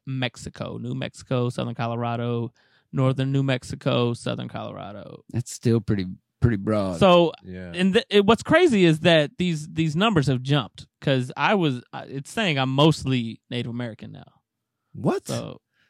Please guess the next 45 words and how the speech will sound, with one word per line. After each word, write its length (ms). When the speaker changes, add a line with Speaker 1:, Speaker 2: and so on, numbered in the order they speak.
Speaker 3:
See, 480
Speaker 1:
yeah. 120
Speaker 3:
I 440
don't 160
know 160
about 300
that. 120
Speaker 1:
And, 140
but, 140
and 140
it 60
Speaker 2:
How 120
Speaker 1:
used 100
Speaker 2:
does 80
Speaker 1:
to 60
be 160
Speaker 2:
that 40
change? 600
Speaker 3:
Yeah. 240
Speaker 1:
uh, 60
because 340
more 200
people 280
do 240
it, 260
and 220
Speaker 2:
I 20
Speaker 1:
then 360
you 60
Speaker 2:
guess. 80
Speaker 1:
get, 280
y-, 160
'cause 160
there's 200
a 100
whole 220
family 340
tree 280
of 160
people 200
I've 180
Speaker 3:
Uh. 40
Speaker 1:
never 340
met 500
who, 680